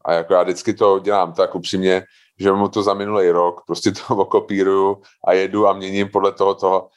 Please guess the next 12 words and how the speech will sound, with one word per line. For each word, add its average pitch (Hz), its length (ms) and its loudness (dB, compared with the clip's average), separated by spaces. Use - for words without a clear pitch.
A 95 360 2
napsal 107 340 0
jsem 120 140 -4
takový 120 260 0
moudro 107 720 0
v 107 60 -10
roce 104 220 -2
dva 104 120 2
tisíce 110 220 -6
devatenáct, 101 520 0
že 104 80 -4
vlastně, 101 340 0